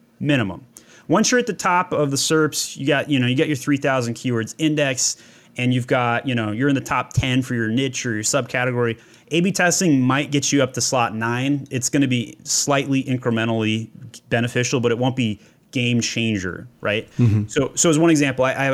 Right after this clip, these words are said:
Speaker 1: have a brand name called, uh, Age of Sage. Um, I launched it th-, three weeks before Mother's Day, had one product review on it, and I generated a hundred thirty-five thousand dollars in revenue in three weeks with a single product review,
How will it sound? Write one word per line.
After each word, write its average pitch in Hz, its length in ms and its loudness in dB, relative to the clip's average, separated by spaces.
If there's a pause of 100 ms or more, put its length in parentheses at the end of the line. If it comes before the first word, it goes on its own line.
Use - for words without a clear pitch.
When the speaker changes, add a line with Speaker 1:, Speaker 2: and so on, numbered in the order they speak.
Speaker 1:
have 135 100 0
a 127 60 2
brand 123 260 2
name 113 280 2
called, 110 360 0
uh, 107 280 0
Age 131 200 2
of 123 60 0
Sage. 101 560 -2
Um, 107 400 -4
I 113 80 -2
launched 127 400 0
it 135 140 0
th-, - 80 -16 (200)
three 156 220 2
weeks 165 200 2
before 151 280 0
Mother's 110 280 0
Day, 113 320 -4 (140)
had 110 240 -2
one 131 240 2
product 117 380 -2
review 98 280 -4
on 92 140 -6
it, 113 140 -6 (680)
and 117 120 0
I 117 80 0
generated 123 420 2
a 113 60 0
hundred 139 340 2
thirty-five 127 460 -2
thousand 113 480 -2
dollars 104 480 0
in 104 200 -6
revenue 107 380 0
in 98 80 -4
three 156 260 0
weeks 117 300 0
with 113 120 -2
a - 20 -6
single 113 320 0
product 101 340 -4
review, 95 380 -6